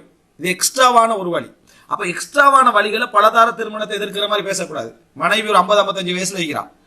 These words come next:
ஒரு பதினாறு வயசு பிள்ளைய திருமணம் முடிக்க போறான்னு வைங்களேன்.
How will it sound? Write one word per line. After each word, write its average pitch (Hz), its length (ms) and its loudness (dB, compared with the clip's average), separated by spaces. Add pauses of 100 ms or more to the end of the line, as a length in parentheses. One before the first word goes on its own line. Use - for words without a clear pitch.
(240)
ஒரு 214 240 2
பதினாறு 202 320 4
வயசு 175 200 -4
பிள்ளைய 202 140 -8
திருமணம் 190 300 -4
முடிக்க 175 220 -2
போறான்னு 165 220 2
வைங்களேன். 139 320 -8